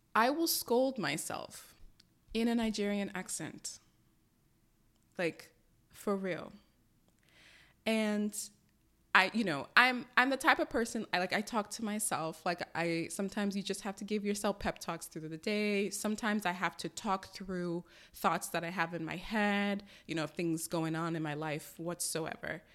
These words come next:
or what have you. So, you know, it's not unusual, you know, for me to just be talking to myself as if, like, I'm in the kitchen cooking or I'm cleaning or,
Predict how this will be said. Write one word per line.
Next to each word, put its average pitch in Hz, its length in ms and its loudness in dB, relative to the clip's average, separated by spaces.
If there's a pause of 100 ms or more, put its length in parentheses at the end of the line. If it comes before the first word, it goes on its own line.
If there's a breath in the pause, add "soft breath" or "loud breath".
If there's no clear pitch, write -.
or 175 160 2
what 165 160 0
have 180 220 -4
you. - 180 -10 (380 loud breath)
So, 175 680 0 (560)
you 208 120 0
know, 151 320 -4 (1040)
it's 208 240 0
not 214 260 2
unusual, 185 1040 -2 (260)
you 202 80 -2
know, 175 140 0
for - 160 -6
me 175 140 -2
to 170 60 -2
just 165 280 -8
be 151 320 -8 (340 soft breath)
talking 202 320 4
to 208 120 -2
myself 190 600 0
as 170 360 -4 (120)
if, 180 300 -8
like, 160 200 -6
I'm 156 320 -6
in 170 120 0
the 165 80 0
kitchen 180 360 -4
cooking 170 520 -4
or 170 160 -2
I'm 156 80 -6
cleaning 180 560 -4
or, 160 180 -4